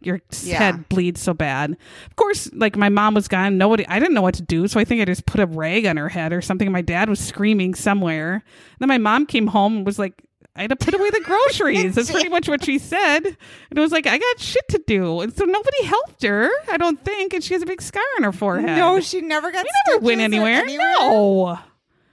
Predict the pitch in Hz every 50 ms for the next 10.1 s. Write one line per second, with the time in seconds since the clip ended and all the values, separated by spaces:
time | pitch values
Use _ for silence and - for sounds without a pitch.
0 | _ _ _ _ _ _ _ _ _ - 349 269 208 - - - 233 269 349 554
1 | 719 622 370 226 196 185 175 180 233 508 659 587 427 294 233 214 208 196 185 -
2 | - - 190 185 - 190 185 175 170 165 170 190 214 233 277 285 294 285 233 -
3 | 262 269 294 302 - - 320 294 285 269 254 247 254 - - - - - 311 381
4 | 403 311 214 196 208 254 302 - - - 440 523 605 - 480 539 427 - - -
5 | 440 415 415 415 466 349 - - - 320 277 269 240 - 339 - - 320 339 339
6 | 330 269 233 226 226 240 277 330 - _ 554 453 330 294 339 508 - - _ _
7 | - - - - 330 - - - - - 302 339 339 349 311 269 - - 262 247
8 | 269 302 381 359 302 247 220 214 220 226 240 254 262 262 302 311 302 285 247 233
9 | 226 - - 240 214 196 185 185 185 190 208 220 220 214 202 185 170 165 165 165
10 | 175